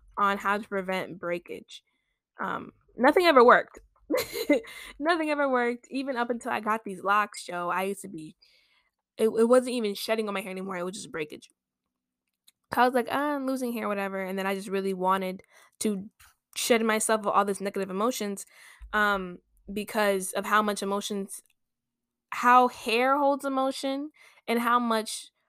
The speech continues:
weight we as women, particularly Black women, put into hair. So the significance of chopping one's hair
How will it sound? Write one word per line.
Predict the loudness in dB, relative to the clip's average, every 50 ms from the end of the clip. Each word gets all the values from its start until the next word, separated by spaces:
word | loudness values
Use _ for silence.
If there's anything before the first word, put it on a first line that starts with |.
| _ _ _
weight | -8 -2 0 2 4 4 4 2 0 -6 -10 -14 -14 -14 _ _
we | -10 -6 -2 0 4 4
as | 4 4 2 0
women, | -2 -2 0 0 0 -2 -2
particularly | -4 -4 -4 -4 -2 0 -2 -2
Black | 0 0 0 0 -2
women, | -4 -8 -8 -8 -8
put | _ -4 -4 -4
into | -4 -6 -8 -8 -6
hair. | -4 -4 -4 -4 -8 -12 _ _ _ _ _ _ _ _ _ _
So | _ -2 2 4 4 4 4 2 -2 _ _ _
the | -4 -4 -2
significance | -2 -2 2 4 6 8 8 6 6 4 2
of | 2 0 0 -4 -12 _ _ _ _
chopping | -8 4 10 10 10 10 10 4 4
one's | 4 2 2 2 -2
hair | 0 2 2 2 2 0 -4 -10 -14